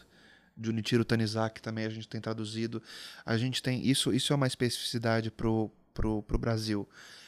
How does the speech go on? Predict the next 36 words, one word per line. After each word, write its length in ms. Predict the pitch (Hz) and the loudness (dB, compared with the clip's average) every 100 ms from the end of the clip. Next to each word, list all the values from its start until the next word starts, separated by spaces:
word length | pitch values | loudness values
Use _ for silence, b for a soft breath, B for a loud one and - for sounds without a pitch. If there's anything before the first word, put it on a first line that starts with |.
| B 123 | B -2
Devido 300 | 120 131 139 | 0 2 0
à 40 | |
colônia, 680 | - 117 110 120 127 110 104 101 | 2 0 2 2 0 -2 -6 -6
né, 160 | 107 | -2
à, 500 | 107 107 104 98 104 - 107 | -2 -2 -4 -6 -8 -10 -12
à 40 | |
colônia 400 | - 117 113 113 | -6 -2 0 0
japonesa 420 | 107 - 110 107 | -2 -2 -4 -2
no 60 | 107 | -2
Brasil, 420 | 107 104 120 123 | -2 -2 -2 -2
né, 160 | 113 110 | -4 -4
a 40 | |
diáspora 380 | 107 107 104 107 | -2 -2 -2 -6
japonesa 360 | 107 104 107 107 | -6 -6 -6 -6
no 100 | 110 | -6
Brasil, 380 | 110 110 117 - B B B - | -6 -2 -2 -2 B B B -6
nós 360 | 120 117 - | 0 0 0
temos 500 | - 123 127 127 - - | 0 0 0 -4 -8 -8
incríveis 880 | 120 117 - 123 131 139 127 127 - - | -6 -6 -4 -2 0 0 -2 -2 -8 -4
traduções 880 | 117 117 117 - - 113 113 - - | 0 2 0 -2 -4 -4 -6 -10 -8
de 160 | 110 113 | -4 -2
japonês. 600 | 117 - 107 - - - _ b b b b b b - | -2 -4 -8 -8 -8 -10 _ b b b b b b -10
Incríveis 540 | 120 - 117 110 110 | -6 -2 -2 -2 -4
traduções 340 | 117 110 110 | -6 -6 -8
de 40 | 113 | -10
japonês. 340 | 110 95 - B B - | -10 -10 -12 B B -12
Porque 240 | 120 135 | -8 -4
nós 240 | 127 127 - | -2 -2 0
temos 280 | 131 135 135 | -2 -2 -4
os 100 | - | -2
parentes 640 | 131 123 135 175 180 151 | 0 2 2 -2 -2 0
de 40 | |
alguns 280 | 143 143 143 | 0 0 0
autores 440 | 139 135 127 120 | 0 0 -2 -2
no 60 | 120 | -2
Brasil. 380 | 120 113 117 | -2 -2 -6